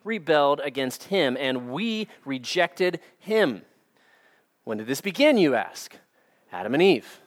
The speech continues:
And don't blame Adam and Eve, 'cause if you had been there, you would have done the same thing. When Adam and Eve fell in the garden, we all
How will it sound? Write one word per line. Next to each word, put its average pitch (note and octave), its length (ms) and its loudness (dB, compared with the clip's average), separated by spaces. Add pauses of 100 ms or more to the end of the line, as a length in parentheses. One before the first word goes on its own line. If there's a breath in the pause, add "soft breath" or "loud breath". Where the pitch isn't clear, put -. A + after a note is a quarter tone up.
(1200)
And F3 80 -10
don't F#3+ 100 0
blame F#3 220 2
Adam F3 180 -2
and G3 100 0
Eve, G2 180 -8
'cause A#2+ 140 -8
if A#2+ 100 -10
you D3 80 -2
had D3+ 100 -6
been B2+ 140 -2
there, B2 100 -2
you B2+ 140 -10
would G2 60 -14
have F2+ 120 -20
done A2+ 160 0
the D#3+ 60 -2
same F#3 280 0
thing. B2+ 300 -2 (760 soft breath)
When C#3 140 0
Adam E3+ 260 4
and F3 80 4
Eve D#3+ 140 2
fell F#3 260 4
in F3 60 2
the D#3+ 80 0
garden, E3 320 4
we F3 160 -4
all F3+ 560 4